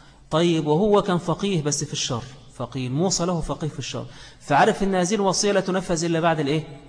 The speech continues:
إلا بعد الموت، موت الإيه؟ الموصي، بعد الموت، فاستعجل فقتله، فما يقتله حرمناه من الإيه؟ من الوصية. دي معنى بقتله قتلا مضمونا.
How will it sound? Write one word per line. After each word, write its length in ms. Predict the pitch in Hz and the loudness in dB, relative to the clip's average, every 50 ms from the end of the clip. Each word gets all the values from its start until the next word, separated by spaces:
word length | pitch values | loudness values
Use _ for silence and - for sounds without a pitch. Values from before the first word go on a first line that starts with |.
| - - - - - - - - - | -20 -20 -20 -20 -20 -20 -18 -10 -4
إلا 200 | 135 143 143 147 | -2 0 0 2
بعد 260 | 143 160 160 156 147 | 2 4 2 2 2
الموت، 300 | 151 147 160 170 175 160 139 | 0 0 0 0 0 0 -2
موت 280 | 147 165 180 180 156 - | 0 0 2 2 0 0
الإيه؟ 260 | 147 135 151 165 165 - - - - - - | 0 0 0 0 0 -2 -4 -12 -18 -12 -6
الموصي، 960 | 135 135 139 139 139 143 151 156 156 151 139 123 - - - - - - - | -4 -2 0 0 0 2 2 2 4 4 4 2 2 0 -2 -4 -10 -12 -6
بعد 200 | 127 131 127 127 | -4 -2 -2 -2
الموت، 340 | 127 127 135 135 131 135 123 127 - - - - - - | -2 -2 -4 -4 -4 -6 -8 -10 -10 -16 -18 -20 -20 -12
فاستعجل 540 | - - 156 147 - - 220 214 220 208 185 | -6 -2 0 0 0 2 2 4 4 4 4
فقتله، 720 | - 190 156 - 185 180 - 165 160 143 120 - - - - - - - - - - - | 4 2 4 4 4 4 4 6 4 4 4 2 -4 -10 -12 -16 -18 -20 -20 -20 -16 -6
فما 300 | - 151 156 156 156 156 | -2 0 2 2 4 2
يقتله 460 | 151 151 - - 226 233 240 240 214 - - - - - | 2 2 4 4 6 8 8 6 6 2 -4 -10 -12 -8
حرمناه 440 | - 156 147 151 151 156 165 170 160 | -4 -2 0 2 2 2 2 2 2
من 100 | 151 139 | 0 0
الإيه؟ 400 | 127 135 151 165 160 - - 143 | 0 0 -2 -2 -4 -6 -8 -6
من 60 | 147 | -4
الوصية. 400 | 143 135 123 120 - - 117 107 | -2 -2 -2 -4 -6 -8 -10 -8
دي 100 | 117 135 | -8 -6
معنى 240 | 135 135 131 131 127 | -4 -4 -2 -2 -2
بقتله 520 | 120 123 - 127 123 - - 175 180 156 | -4 -4 -6 -8 -8 -6 -4 -2 -2 -2
قتلا 400 | - - - 180 180 175 165 156 | -2 -2 -2 -4 -2 -2 -2 -2
مضمونا. 760 | 147 147 143 135 127 139 160 202 226 202 180 143 123 - - - | 0 0 0 0 0 2 4 6 8 8 8 6 4 0 -4 -8